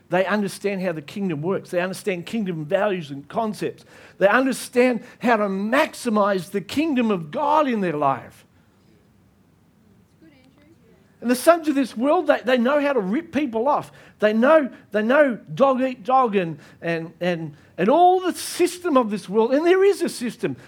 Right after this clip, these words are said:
that if you sell your soul to the enemy, he will use you and prosper you. But let me tell you something about the system of this world. It always has a price.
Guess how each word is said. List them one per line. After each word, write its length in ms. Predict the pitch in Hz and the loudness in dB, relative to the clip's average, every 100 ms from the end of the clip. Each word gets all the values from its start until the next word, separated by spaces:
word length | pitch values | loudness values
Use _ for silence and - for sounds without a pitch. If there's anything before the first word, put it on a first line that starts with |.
| - | 2
that 140 | 208 | 2
if 100 | 214 | 2
you 80 | 220 | -4
sell 400 | - - 302 302 | -4 2 4 4
your 120 | 247 | 0
soul 380 | - 277 277 254 | -2 2 4 2
to 100 | 196 | -2
the 180 | 190 214 | -2 0
enemy, 360 | 294 262 180 170 - - | 2 2 -2 -6 -14 -12
he 180 | - 277 | 0 2
will 160 | 254 214 | 2 0
use 520 | 185 196 269 302 233 | -2 2 4 4 2
you 160 | 302 320 - | -2 -2 -4
and 180 | 196 190 - | -6 -6 -6
prosper 440 | - 269 - 254 | -2 -2 -2 -4
you. 140 | 233 | -4
But 160 | 233 220 | -2 0
let 140 | 247 | 2
me 100 | 294 | 2
tell 180 | 240 254 | -2 -4
you 100 | 262 | -4
something 540 | - 247 247 247 247 - - - - | -2 -2 0 0 -2 -4 -18 -14 -4
about 480 | 185 240 247 254 - _ | 4 6 6 2 -6 _
the 120 | 190 | -6
system 480 | 190 - 294 - 240 | -4 -2 -2 -2 0
of 140 | 220 190 | 0 0
this 220 | 190 - | -8 -4
world. 460 | 208 202 139 113 101 _ _ _ _ _ _ _ _ _ _ _ - | 0 0 0 -4 -14 _ _ _ _ _ _ _ _ _ _ _ 2
It 80 | |
always 260 | 208 226 190 | 4 4 0
has 180 | 190 165 | -6 -8
a 40 | |
price. 600 | - - 160 92 98 - | -8 -2 -2 -4 -10 -20